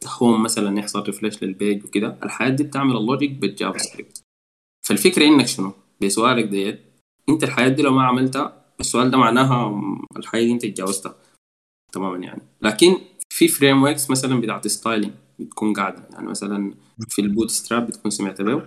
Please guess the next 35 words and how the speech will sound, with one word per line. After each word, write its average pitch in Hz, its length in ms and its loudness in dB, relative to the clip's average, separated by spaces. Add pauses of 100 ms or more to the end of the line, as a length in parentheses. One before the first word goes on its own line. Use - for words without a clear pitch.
(180)
ده - 60 -2
بساعدك - 440 0 (300)
في - 60 -2
إنك 107 200 2
تعمل 107 260 2
ستايلينج - 500 -6
اللي 104 140 -6
هو 104 60 -2
تلون 123 540 2
وتعمل 104 380 -6
حجم 107 220 -4
الخط - 280 -12
وكده. - 260 -12 (600)
لكن 156 240 6
ستيل 156 260 2
أنت 175 180 2
بتكون 135 540 2
الحاجة 139 420 2
بيديك 131 340 0
لها 127 120 2
مثلًا 139 300 0
زول 120 160 2
فوتوشوب 123 480 -2
بيقول 104 220 0
لك: 120 120 -4
"أنا 120 100 -2
ال-، 101 160 -8 (360)
ال-، 95 380 -20
ال-، - 200 -20
ال-، 95 180 -16
الصفحة 127 380 -4
متوقعة 104 360 -4
تكون 107 200 -4
عاملة 101 260 -4
كده"، 98 180 -8